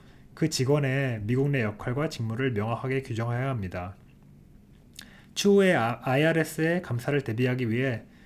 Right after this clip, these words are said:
또 이러한 관-, 관련 자료를 문서화해야 합니다.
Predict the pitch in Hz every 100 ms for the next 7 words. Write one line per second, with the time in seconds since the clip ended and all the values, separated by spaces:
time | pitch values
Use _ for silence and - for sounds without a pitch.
0 | - - 135 135 139 139 135 139 - 143
1 | 127 - - - 131 139 110 110 139 110
2 | 110 123 127 131 139 147 104 92 92